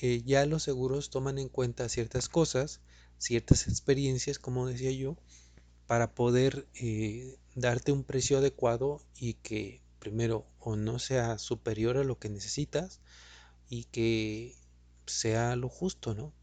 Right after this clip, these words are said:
Y sobre todo es que toma en cuenta lo, lo otro, ¿no? Es, tú vas a tomar un seguro de viajero.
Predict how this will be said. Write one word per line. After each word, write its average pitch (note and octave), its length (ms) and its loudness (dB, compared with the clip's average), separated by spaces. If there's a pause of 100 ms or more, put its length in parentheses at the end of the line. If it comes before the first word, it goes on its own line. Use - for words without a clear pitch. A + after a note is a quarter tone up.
(460)
Y D3 140 2
sobre D#3 400 6
todo G3+ 260 2
es F#3 140 0
que D3+ 180 -10
toma D#3+ 260 -4
en D#3 60 -4
cuenta C#3 360 -2
lo, B2 140 -2 (180)
lo B2 420 -6
otro, B2 380 -8
¿no? C3 200 -12 (280)
Es, - 240 -14 (240)
tú D#3+ 140 -6
vas F3 200 0
a F3 40 -4
tomar C3 360 -2
un C#3+ 120 -4
seguro B2 320 0
de A2 120 -4
viajero. G2 400 -14